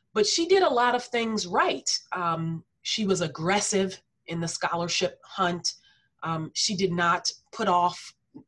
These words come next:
doing it until the last minute. Uh, she focused on those where she was more likely to be competitive. And she also went after, uh, institutional aid, um, primarily,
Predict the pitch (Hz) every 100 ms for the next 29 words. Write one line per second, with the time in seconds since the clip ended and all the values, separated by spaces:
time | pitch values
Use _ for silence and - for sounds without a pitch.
0 | - 165 190 196 190 135 165 185 156 151
1 | 156 160 - 165 165 165 - - _ -
2 | _ _ - 160 - - 190 - 196 202
3 | 202 180 - - _ _ _ _ 170 170
4 | 160 151 170 175 180 180 160 165 160 160
5 | 156 - - 165 156 135 160 180 185 165
6 | 156 160 165 165 165 160 170 160 165 -
7 | 165 165 160 156 160 _ _ _ _ _
8 | 175 165 208 185 185 - 208 185 180 180
9 | 170 175 - 175 170 170 - _ _ -
10 | 151 151 143 - 196 196 - 170 - -
11 | 302 302 208 175 - 160 165 156 156 147
12 | _ _ _ _ - 147 147 139 - 175
13 | 170 202 269 190 156 156